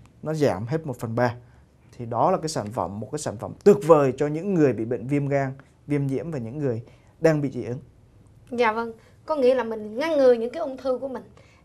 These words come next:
Speaker 2: Cái tầm, cái mầm ung thư nó đang có trong người, kể cả những quý vị đã ung thư,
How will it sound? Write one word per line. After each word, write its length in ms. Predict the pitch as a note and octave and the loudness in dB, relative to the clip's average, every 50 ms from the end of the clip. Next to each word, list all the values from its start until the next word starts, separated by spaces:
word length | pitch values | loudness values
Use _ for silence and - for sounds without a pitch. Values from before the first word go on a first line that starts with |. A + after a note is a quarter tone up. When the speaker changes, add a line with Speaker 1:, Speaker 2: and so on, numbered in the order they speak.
| _ - | _ -10
Speaker 2:
Cái 120 | - D#4 D4+ | -10 0 4
tầm, 260 | C#4+ A#3+ A#3 A#3 A#3 | 4 4 4 4 -2
cái 140 | A3+ - D#4+ | -4 -4 -2
mầm 220 | D#4 C#4+ A3+ A3 A#3+ | 0 0 -2 -2 -2
ung 180 | C#4 B3+ B3+ | -6 -6 -4
thư 160 | C4 C4+ C4 | -2 0 0
nó 120 | B3 C#4 C#4+ | 0 -2 -2
đang 280 | C#4+ C4+ C4 C4 B3 | -2 -2 -2 -2 -2
có 180 | A#3 B3 B3+ E4 | 2 2 2 2
trong 200 | - - C4+ B3 | 2 2 2 2
người, 240 | A#3+ A3+ G#3 G3+ - - - - _ _ _ | 2 2 0 -2 -8 -14 -20 -20 _ _ _
kể 180 | - A3+ A#3+ C4+ | -2 0 0 0
cả 260 | C4+ - G3 G#3 C#4 | 2 0 0 0 -2
những 240 | C4+ A#3+ A#3+ C4 C4+ | -4 -6 -6 -6 -6
quý 80 | F#4 | -4
vị 240 | E4+ B3 A#3+ A#3 - A#3+ | 0 0 0 0 0 -4
đã 260 | G#3+ G3+ A#3 C4+ C#4+ - | -6 -4 -2 -2 -2 -2
ung 180 | - E4 E4+ E4+ | -4 -4 -4 -2
thư, 260 | D4+ D#4 D#4 C#4+ | 0 0 0 0